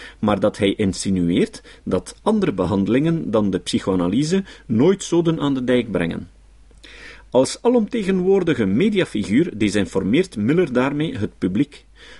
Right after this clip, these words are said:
want ondertussen zijn er voor diverse psychische problemen, fobieën, obsessief-compulsieve stoornis, depressies, psychotherapeutische of farmacologische oplossingen, die vanzelfsprekend geen wondermiddel zijn,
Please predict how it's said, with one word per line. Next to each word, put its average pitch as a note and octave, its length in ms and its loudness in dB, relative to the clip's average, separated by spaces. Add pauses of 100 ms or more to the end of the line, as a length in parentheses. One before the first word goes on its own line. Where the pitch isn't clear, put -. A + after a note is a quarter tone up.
want G#2 200 0
ondertussen D3+ 760 0
zijn A#2+ 220 2
er G2+ 240 -2
voor G2+ 240 0
diverse C3+ 560 0
psychische - 460 -4
problemen, D#3+ 600 -2 (340)
fobieën, B2 580 -2 (240)
obsessief-compulsieve C#3 1400 0
stoornis, B2+ 720 -2 (340)
depressies, - 840 -2 (360)
psychotherapeutische G3 1120 0 (280)
of - 160 0
farmacologische G2 960 0
oplossingen, E3+ 640 -2 (360)
die G#2+ 220 2
vanzelfsprekend A2 1040 0
geen C3 320 0
wondermiddel G#2 600 0
zijn, C#3+ 320 -2